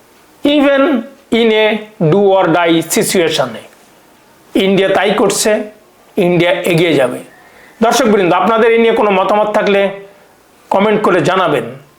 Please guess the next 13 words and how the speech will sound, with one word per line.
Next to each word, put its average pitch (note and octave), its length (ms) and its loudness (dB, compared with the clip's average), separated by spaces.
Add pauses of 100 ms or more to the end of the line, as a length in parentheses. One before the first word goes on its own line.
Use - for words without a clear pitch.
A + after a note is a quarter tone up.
(220)
ভিডিওটি G3+ 380 0
ভালো F#3 220 0
লাগলে F#3+ 240 0
বাঙালি F#3 360 0
ঈশ্বর G3 200 -2
চ্যানেলটি F3+ 500 -2 (520)
সাবস্ক্রাইব G#3+ 580 0
করে G3 120 0
পাশে F3 260 0
থাকা F3+ 200 0
বেল F3+ 220 2
আইকনটি E3+ 420 0
প্রেস F#3 180 -2